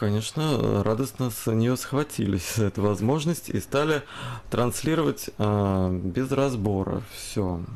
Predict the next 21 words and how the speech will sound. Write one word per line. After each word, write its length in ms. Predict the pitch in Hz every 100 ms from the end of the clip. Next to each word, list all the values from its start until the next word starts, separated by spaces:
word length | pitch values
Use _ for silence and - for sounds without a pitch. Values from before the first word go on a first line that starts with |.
| - - - -
Ну, 420 | 107 98 101 107
ф-, 560 | 101 - - - - -
люди 240 | 110 131
как-то, 280 | 135 101 -
может 260 | 104 101 92
быть, 160 | 101
немножко 380 | 107 104 98 -
растерялись 560 | 110 - 139 147 104 95 - - - - -
от 140 | - -
такой, 460 | 98 - 98 92 -
э, 400 | 95 92 92 92 90 - - - -
эм, 340 | 92 92 92 - - - -
власти, 540 | 95 117 104 101 -
так 200 | - -
сказать, 400 | - - - - -
да, 380 | - - 104 127
над 260 | 110 98 -
ситуацией. 520 | - 117 127 - 107 - - -
И 80 | -
поэтому, 600 | 107 131 147 143 135 131 -
<clears throat> 320 | 190 196 127